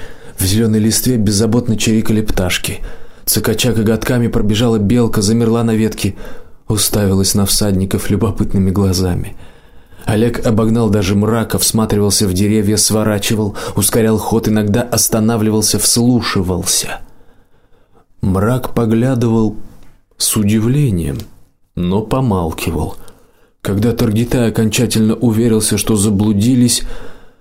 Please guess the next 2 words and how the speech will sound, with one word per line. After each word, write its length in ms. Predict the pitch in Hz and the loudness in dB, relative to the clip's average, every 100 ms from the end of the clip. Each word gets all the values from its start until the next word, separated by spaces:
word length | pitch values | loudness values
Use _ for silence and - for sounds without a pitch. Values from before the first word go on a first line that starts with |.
| - - | -20 -14
Олег 760 | - 101 104 113 110 - - - - - - - | -2 0 2 2 0 -2 -4 0 0 -2 -6 -4
воскликнул: 960 | 95 107 - - 107 95 - 85 80 | 0 0 0 0 0 -2 -2 -2 -4